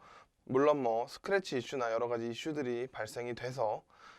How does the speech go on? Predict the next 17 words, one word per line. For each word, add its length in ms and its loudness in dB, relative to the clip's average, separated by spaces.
개봉을 640 0
하자마자도 760 2
스크래치가 540 -4
생기는 300 -2
분들도 320 -4
있다고 340 -4
하는데, 560 -2
뭐, 240 -8
제가 560 6
애플 240 -6
스토어에 420 -2
가서 240 -2
직접 320 -6
여러 180 0
번 180 -4
본 320 -6
바로는 580 -4